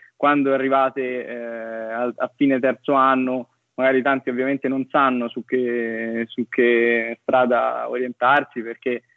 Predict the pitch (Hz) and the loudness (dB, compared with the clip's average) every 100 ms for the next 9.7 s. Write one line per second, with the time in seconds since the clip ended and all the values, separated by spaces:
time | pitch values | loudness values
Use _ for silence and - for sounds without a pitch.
0 | _ _ 135 131 - 165 - 139 131 127 | _ _ -4 -4 -2 -4 2 4 4 2
1 | 127 120 - 123 117 117 120 117 113 110 | 0 -2 -2 -2 0 -2 -2 -2 0 -2
2 | 110 110 113 117 110 117 123 123 120 123 | -2 -2 2 4 6 6 6 6 6 6
3 | 123 120 127 123 117 117 120 110 113 113 | 4 4 4 4 0 0 0 -2 -2 -2
4 | 113 117 113 110 135 127 131 123 120 _ | 0 -2 -2 -2 0 4 2 2 -2 _
5 | _ _ - 123 127 131 131 127 135 - | _ _ -2 0 2 0 0 -2 -2 -2
6 | 123 123 117 110 - - 135 143 147 156 | -2 0 -2 -2 -6 -4 -2 0 0 2
7 | 170 180 175 - 139 131 123 123 - 131 | 2 0 -2 -2 0 0 -2 -4 -2 0
8 | 139 131 143 143 156 143 127 139 135 127 | 2 2 0 2 2 2 2 0 0 0
9 | 127 135 139 143 156 165 143 | -2 0 -2 0 2 2 2